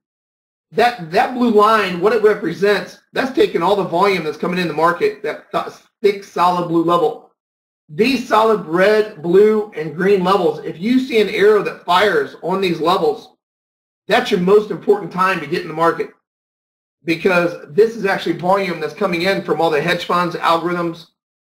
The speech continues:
prop firms, amateur, professional traders, amateur traders.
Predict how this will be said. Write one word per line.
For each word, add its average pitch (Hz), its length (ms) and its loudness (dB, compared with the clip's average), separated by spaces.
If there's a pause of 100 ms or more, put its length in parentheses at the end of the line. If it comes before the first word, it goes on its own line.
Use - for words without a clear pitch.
(240)
prop 185 320 0
firms, 175 580 -2 (220)
amateur, 175 440 -2
professional 170 520 -4
traders, 170 560 0 (360)
amateur 170 360 -4
traders. 165 520 -2